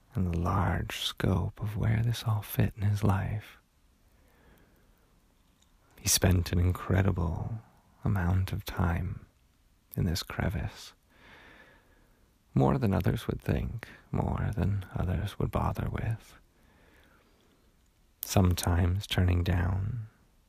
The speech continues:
playing with the other fish, sometimes curtailing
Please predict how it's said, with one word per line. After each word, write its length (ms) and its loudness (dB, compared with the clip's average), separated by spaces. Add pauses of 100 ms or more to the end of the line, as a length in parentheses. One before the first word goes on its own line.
(140)
playing 460 0
with 120 -2
the 120 0
other 140 0
fish, 520 -2 (1400)
sometimes 840 2
curtailing 1040 -2